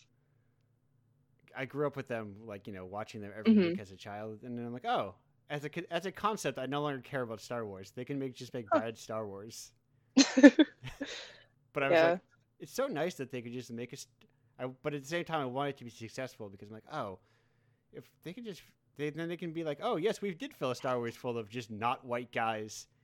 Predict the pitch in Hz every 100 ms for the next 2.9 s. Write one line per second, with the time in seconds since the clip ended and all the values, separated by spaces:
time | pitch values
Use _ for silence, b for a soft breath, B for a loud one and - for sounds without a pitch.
0 | - 127 127 233 - 269 131 247 117 113
1 | - _ _ _ _ _ _ - 160 175
2 | 190 170 175 180 185 240 233 123 101